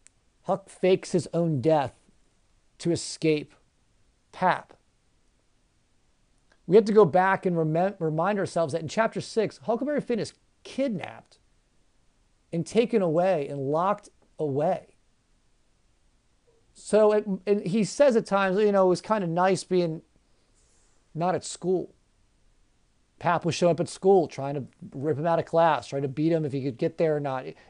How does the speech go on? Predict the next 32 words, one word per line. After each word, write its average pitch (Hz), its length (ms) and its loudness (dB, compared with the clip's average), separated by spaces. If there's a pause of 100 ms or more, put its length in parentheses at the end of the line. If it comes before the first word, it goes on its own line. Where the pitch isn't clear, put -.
It's, 208 220 4
it's 190 300 -8
a 196 160 -8
heavy 233 340 0
chapter. - 540 -6 (1300)
And 190 120 -10
as 226 200 2
you 226 80 2
look 226 240 4
at 208 180 4
it, 170 140 -2
it's 170 140 -8
important 202 480 -4
to - 40 -20
think 190 180 -4
about 156 280 -2
what 156 240 -2
this 160 200 -6
means 135 540 -14 (1200)
for 160 180 -4
Hu-, 165 160 -6 (140)
for 160 160 -2
Huck 170 220 -2
as 151 200 -2
a 135 100 -4
person, - 520 -8 (420)
his 131 160 -10
mental 151 380 -6
state, - 400 -12
his 127 160 -8
mental 147 360 -6
health. 156 400 -6